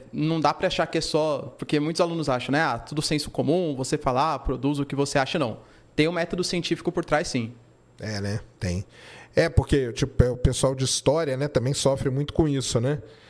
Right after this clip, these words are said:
Speaker 2: Porque aí você fala assim, ah, mas é história, aí você pode dar uma opinião e não sei o quê, né? E aí, porque na exatos não tem, né? Você vai lá, analisa os dados e o, mesmo que você discorde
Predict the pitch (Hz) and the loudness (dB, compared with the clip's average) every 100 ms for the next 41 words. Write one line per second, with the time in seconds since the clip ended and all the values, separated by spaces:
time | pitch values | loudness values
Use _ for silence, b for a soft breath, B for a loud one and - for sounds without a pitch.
0 | B B - 117 131 139 143 147 143 170 | B B -2 2 2 0 0 0 0 -2
1 | 190 190 139 143 156 - - 180 175 151 | 0 -2 0 -2 -2 -2 0 0 0 -2
2 | 156 - 156 165 156 156 165 156 135 165 | -4 -4 -2 -2 -2 -2 -2 0 0 0
3 | 196 160 143 156 - 135 - 170 202 180 | 0 -2 -2 -2 0 0 2 0 0 -2
4 | 147 185 180 B B B B - 139 143 | -2 -4 -8 B B B B -2 0 0
5 | 156 165 185 185 185 165 180 - 208 196 | 0 2 4 2 2 0 0 -4 0 2
6 | 180 139 139 160 165 160 220 214 196 185 | 2 0 0 0 0 0 0 -2 0 0
7 | 175 190 226 190 165 247 285 277 - - | 0 -2 -2 2 2 2 -2 -6 -8 -6
8 | 214 240 233 B B B 123 185 277 269 | -4 -4 -6 B B B 0 2 0 -2
9 | 262 233 214 - 165 156 135 156 - - | 0 2 2 0 0 0 0 -2 -2 0
10 | 147 226 165 120 104 - | 2 2 -2 -4 -4 -8